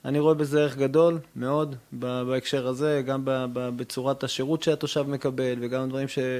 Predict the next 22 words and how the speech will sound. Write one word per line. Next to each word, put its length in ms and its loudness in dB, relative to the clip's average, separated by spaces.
שצריך, 420 -6
אה, 60 0
לשפר 460 2
כדי 280 0
שבאמת 380 0
נרגיש 300 0
ככה 240 -4
כמו, 560 -2
כמו 220 -2
רעננה, 380 2
כמו 200 -6
פתח 220 -8
תקווה, 320 -2
כמו 180 -4
כל 140 4
מקום, 420 2
וזה 380 6
לדעתי 400 4
רק 180 4
משריש 440 2
אותנו 320 4
יותר 280 2